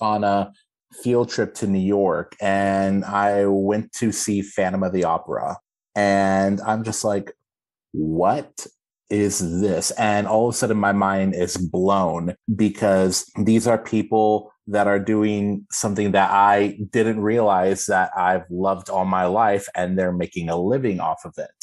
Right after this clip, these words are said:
And it was just, it was everything. It was the direction. It was how incredible the set was, how incredible the music is, how a-, amazing these singers are. And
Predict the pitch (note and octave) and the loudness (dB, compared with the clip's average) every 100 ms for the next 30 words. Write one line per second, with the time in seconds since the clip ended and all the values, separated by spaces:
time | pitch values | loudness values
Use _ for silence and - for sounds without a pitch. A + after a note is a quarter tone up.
0 | - - G#2+ A#2 B2 - C3+ - _ - | -12 -4 0 2 0 0 -4 -6 _ -2
1 | D3+ C3+ B2+ C3+ B2+ G#2+ F#2+ G2 G#2+ A2 | 2 2 2 2 0 0 0 2 2 0
2 | - - - - F#2+ G#2+ G#2 A2+ A#2+ - | -2 -14 -8 -4 -2 2 4 2 2 -2
3 | - F#2 F2+ F#2 - A2 G#2+ G#2 G2+ G2+ | 0 2 2 -2 0 2 4 4 4 4
4 | G2 - - - - A2+ G#2 G#2 G2+ G2+ | 0 -4 -10 -10 -2 2 4 4 4 2
5 | G2 G2 G2 F#2+ _ - G#2+ - A2+ G#2 | 2 0 -2 -6 _ -6 -6 -2 -2 0
6 | F#2+ F2+ - - C3 C3 - G2+ F2 F2 | -2 -2 -4 -2 -2 -2 -2 0 0 0
7 | - G#2 G#2 - C#3+ C#3+ A#2+ G#2+ G2 G2 | -4 -6 -8 -6 -2 0 -2 -2 -2 0
8 | A#2 G#2+ B2 F#2+ - G#2 G2+ F2 G#2 - | 0 -2 -2 -4 -2 0 0 -2 -8 -6
9 | A2+ G#2 A2+ A#2+ A#2 F#2+ F2+ - C#3+ B2 | -4 0 0 0 0 0 -2 -2 -2 0
10 | F#2+ - E2+ E2 F2 - - - - F#2+ | -2 0 0 0 -2 -6 -20 -20 -6 -2
11 | G2+ G2+ G2 G2 | 2 2 2 0